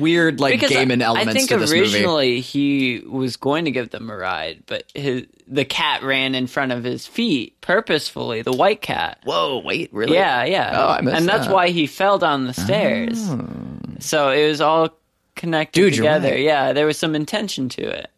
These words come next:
Speaker 2: Um, but, uh,
Speaker 1: Method
Speaker 2: when
Speaker 1: to
Speaker 2: he's
Speaker 1: the
Speaker 2: going
Speaker 1: madness, yeah.
Speaker 2: to pick up the girls, he stops at this, like, shop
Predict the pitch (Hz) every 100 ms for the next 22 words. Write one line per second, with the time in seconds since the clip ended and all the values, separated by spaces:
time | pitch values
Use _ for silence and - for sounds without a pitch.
0 | _ - - _ _ 147 151 143 135 131
1 | 127 107 147 196 208 160 - - - _
2 | _ - 156 151 139 131 127 - 101 95
3 | 101 208 208 180 160 160 180 185 175 -
4 | 170 156 156 151 151 147 _ - 170 156
5 | 139 123 180 170 139 147 135 156 147 139
6 | - - 127 123 113 _ 131 120 - -
7 | - - 95 92 69 _ - _ _ _
8 | _ - - - - 392 -